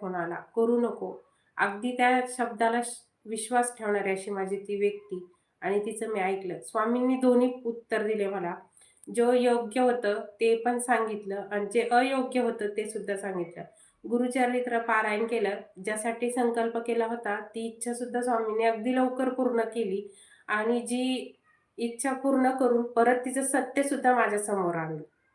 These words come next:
हे फक्त स्वामींनी केलं माझ्यासाठी. तर चला ताईंनो,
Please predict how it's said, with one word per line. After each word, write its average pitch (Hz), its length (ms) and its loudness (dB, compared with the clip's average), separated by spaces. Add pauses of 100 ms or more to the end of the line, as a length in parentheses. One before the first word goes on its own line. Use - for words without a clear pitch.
(120)
हे 262 120 2
फक्त - 380 -8
स्वामींनी 202 640 2
केलं 170 220 -4
माझ्यासाठी. 165 560 -8 (800)
तर 240 220 2
चला 208 260 -2
ताईंनो, 220 400 0